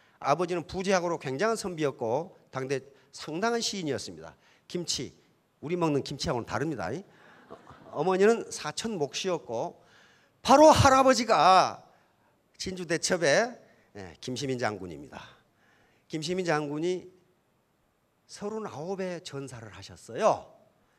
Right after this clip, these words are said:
그래서 아들이 없어. 그래서 김시민 장군 양자로 간 겁니다, 김치 선생이. 그래서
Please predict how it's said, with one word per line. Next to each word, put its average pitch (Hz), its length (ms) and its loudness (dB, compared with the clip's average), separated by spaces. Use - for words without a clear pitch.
그래서 139 240 -12
아들이 165 440 -12
없어. - 580 -8
그래서 139 500 -4
김시민 131 460 -10
장군 123 440 -8
양자로 143 560 -8
간 117 160 -8
겁니다, 101 500 -4
김치 107 580 -10
선생이. 110 680 -6
그래서 190 720 2